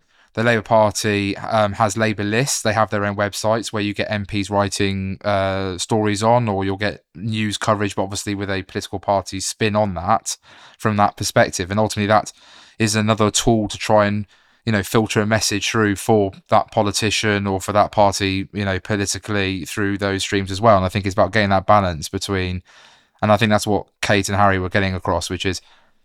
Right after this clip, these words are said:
it's all well and good coming on spinning the line. It's all well and good, you know, giving the press release, but it is our job to verify that, to look at where the arguments can be pulled apart and to call out where there's clearly not been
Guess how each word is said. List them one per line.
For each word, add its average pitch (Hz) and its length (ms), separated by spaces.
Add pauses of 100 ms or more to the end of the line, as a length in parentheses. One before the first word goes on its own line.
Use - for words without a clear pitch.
(100)
it's - 80
all 131 120
well 127 120
and 104 120
good 107 180
coming 104 240
on 98 140
spinning 98 380
the 92 100
line. 95 320
It's 90 120
all 110 100
well 101 120
and 95 140
good, 98 200
you 101 60
know, 92 160
giving 95 320
the 92 80
press - 320
release, 87 260
but 95 220
it - 160
is 117 220
our 101 260
job 90 480 (240)
to 101 160
verify 104 540
that, 92 220
to 101 100
look 101 240
at 82 80
where 95 420
the 98 220
arguments 95 560
can 104 280
be 95 140
pulled 92 260
apart 90 540 (380)
and 104 140
to 110 60
call 110 300
out 104 160
where 104 300
there's 98 160
clearly 101 320
not 104 240
been 98 340